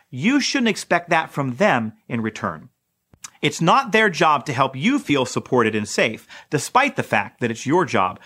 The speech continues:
to do that for them. That's what your friends are for.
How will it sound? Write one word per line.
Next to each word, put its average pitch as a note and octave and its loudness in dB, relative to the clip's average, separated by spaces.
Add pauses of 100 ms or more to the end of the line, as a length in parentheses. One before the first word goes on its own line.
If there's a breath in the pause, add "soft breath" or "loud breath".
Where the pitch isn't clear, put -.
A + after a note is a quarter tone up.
(160 loud breath)
to A#2 -4
do A2 0
that F#2+ -2 (140)
for G#2+ -4
them. F2 -8 (680)
That's A#2 -4
what G#2+ -12
your A#2+ -2
friends E2+ -10
are F2+ -12
for. - -18